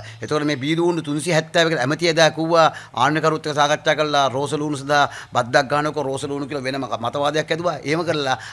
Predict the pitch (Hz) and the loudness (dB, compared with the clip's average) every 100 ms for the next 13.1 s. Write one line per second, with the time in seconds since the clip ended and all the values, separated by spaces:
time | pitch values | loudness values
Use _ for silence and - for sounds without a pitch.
0 | - 143 156 151 165 196 180 175 175 160 | -2 -2 -2 -4 -2 0 -2 2 2 2
1 | 156 156 131 156 190 175 156 143 147 131 | 0 -2 -4 -4 -2 2 2 0 -4 -4
2 | 180 214 180 147 135 - - 139 175 190 | -6 0 0 0 -6 -10 0 2 4 0
3 | 180 170 165 151 147 147 139 135 143 139 | 4 2 2 -2 -2 -2 -2 -2 -6 -6
4 | 123 135 - 139 131 120 - - 135 165 | -6 -8 -4 -4 -2 -6 -10 0 2 2
5 | 143 170 202 190 156 151 156 147 131 147 | 2 0 0 -2 -4 -4 -4 -4 -4 0
6 | 175 165 156 156 147 143 135 135 135 139 | 0 2 -2 0 -2 -2 -2 0 0 2
7 | 127 95 90 - - 127 131 196 208 156 | 0 0 -8 -12 -4 -2 2 2 2 2
8 | 147 143 139 175 170 180 151 147 101 90 | 2 2 4 6 6 6 6 4 2 -4
9 | - - _ _ _ _ - - 117 156 | -18 -20 _ _ _ _ -14 -4 4 4
10 | 156 - - 127 185 202 175 127 127 139 | 4 -6 4 4 8 6 8 6 4 0
11 | 147 170 220 - - - 120 147 180 196 | 0 -2 0 0 -4 -16 0 4 4 4
12 | 208 190 175 120 117 165 151 143 160 175 | 4 4 4 2 -4 -2 -2 0 4 6